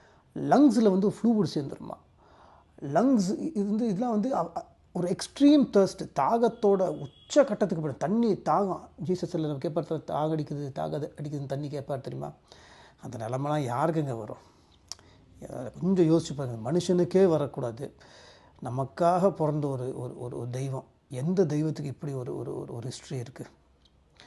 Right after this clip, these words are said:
எக்ஸ்ட்ரீம் தர்ஸ்ட் வருமா? அந்த எக்ஸ்ட்ரீம் தர்ஸ்ட் வரும்போது தான் இந்த, இந்த, இந்த இதெல்லாம் வரும்போது நம்ம சைடில் வந்து அந்த ஃப்ளூயிட், ஃப்ளூயிட் சேர்ந்துருமா. ரத்தமே இல்லைல்ல, அந்த ஃப்ளூயிட் சேர்ந்ததுக்கப்புறம் அந்த தண்ணி, ஃப்ளூயிட்ன்றது தண்ணி. அப்போ அந்த ஈட்டி வச்சு குத்தும் போது அந்த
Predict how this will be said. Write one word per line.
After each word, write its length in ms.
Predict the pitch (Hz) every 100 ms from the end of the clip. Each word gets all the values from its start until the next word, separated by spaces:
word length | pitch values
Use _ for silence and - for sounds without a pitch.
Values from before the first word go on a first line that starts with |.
| - - - - _ - -
எக்ஸ்ட்ரீம் 640 | 175 - - 262 269 233 -
தர்ஸ்ட் 300 | 185 180 160
வருமா? 340 | 135 135 135 -
அந்த 200 | 147 131
எக்ஸ்ட்ரீம் 600 | 135 - - 254 247 - 190
தர்ஸ்ட் 320 | 185 185 165
வரும்போது 520 | 151 131 131 135 160
தான் 260 | 175 254 339
இந்த, 200 | 156 143
இந்த, 300 | 143 147 143
இந்த 240 | 139 139
இதெல்லாம் 300 | 135 143 156
வரும்போது 580 | 143 139 131 139 240 254 - - -
நம்ம 360 | - 156 139 139 -
சைடில் 360 | 185 185 175 147
வந்து 180 | 135 160
அந்த 120 | 139
ஃப்ளூயிட், 420 | - 208 196 180 - _ _ -
ஃப்ளூயிட் 340 | - 220 202 147
சேர்ந்துருமா. 340 | 170 156 127 - _ - -
ரத்தமே 380 | 160 - 254 220
இல்லைல்ல, 160 | 160
அந்த 220 | 208 190 139
ஃப்ளூயிட் 280 | 214 214 160
சேர்ந்ததுக்கப்புறம் 440 | 160 139 131 135
அந்த 120 | 190 180
தண்ணி, 380 | 143 175 170 - -
ஃப்ளூயிட்ன்றது 460 | 190 151 147 147 -
தண்ணி. 340 | 143 156 143 - - - - _ -
அப்போ 240 | - 277
அந்த 240 | 208 143
ஈட்டி 260 | 131 196 196
வச்சு 180 | 165 -
குத்தும் 340 | - - 180
போது 160 | 143 143
அந்த 180 | 131